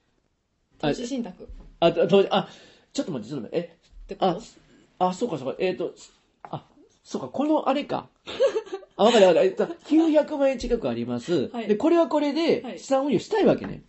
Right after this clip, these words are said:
Speaker 2: はい。あ、まあ、うーん、したいね。
Speaker 1: いや、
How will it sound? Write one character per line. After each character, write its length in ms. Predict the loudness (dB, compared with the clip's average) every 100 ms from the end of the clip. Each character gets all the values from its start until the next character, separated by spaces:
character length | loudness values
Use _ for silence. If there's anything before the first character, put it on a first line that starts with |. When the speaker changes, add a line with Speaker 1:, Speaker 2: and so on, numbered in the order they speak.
| _ _ _ _ _ _
Speaker 2:
は 100 | -10
い。 20 |
あ、 0 |
ま 180 | -8 -8
あ、 80 | -8
う 60 |
ー 380 | -8 -8 -6 -8
ん、 40 | -8
し 120 | -8
た 120 | -8
い 100 | -8
ね。 260 | -12 -14 -18 _ _ _ _ _
Speaker 1:
い 40 |
や、 80 | -2